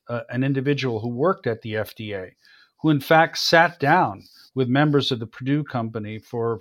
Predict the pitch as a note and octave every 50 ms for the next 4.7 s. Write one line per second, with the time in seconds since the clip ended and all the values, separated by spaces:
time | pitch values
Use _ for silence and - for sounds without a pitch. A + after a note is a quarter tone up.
0 | - - C3+ D3 D#3 D#3+ D3+ D3+ D3+ D3 B2 - - - - - - _ _ _
1 | _ _ _ _ _ _ - C#3 C3+ C3 C3 C#3+ F#3 G#3+ A3+ G3 D#3+ C#3 C3 B2+
2 | B2 B2+ B2+ B2 B2+ B2+ C3 - _ _ _ _ _ _ B2 B2 B2 B2 A#2+ A#2
3 | - - _ C3 B2 C3+ B2+ - C#3 C#3+ E3+ F#3 E3+ - D#3+ D#3 D3+ C#3+ C#3+ C3
4 | B2 A#2 G#2+ G#2 A2 C3 E3 F3+ D#3+ C#3 - - -